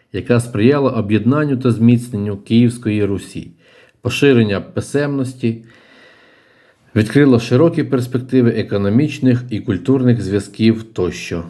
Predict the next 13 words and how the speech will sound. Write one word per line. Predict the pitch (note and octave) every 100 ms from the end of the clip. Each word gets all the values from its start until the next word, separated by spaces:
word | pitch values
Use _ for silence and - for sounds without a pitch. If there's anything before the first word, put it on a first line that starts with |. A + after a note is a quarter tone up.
| -
Монета | F#2+ A#2+ D#3 B2+
була | A2 A2 G#2
випущена | A#2 A#2+ B2 - F#2 F2 F2 -
третього | - A2+ A#2 F#2+ G2
липня | A2 A2+ G#2+ F#2 E2+
дві | F2+ F2 F#2+
тисячі | A2+ A#2 -
тринадцятого | - G2+ G2 F#2+ - G2+ F#2
року. | A2 C3 C3 G2+
Номінал | F#2+ G2+ A2+ A#2+ G#2+
має | G2 F2 E2+
п'ять | F2 A2 G2+
гривень | F#2+ A2+ C#3 C3 B2 B2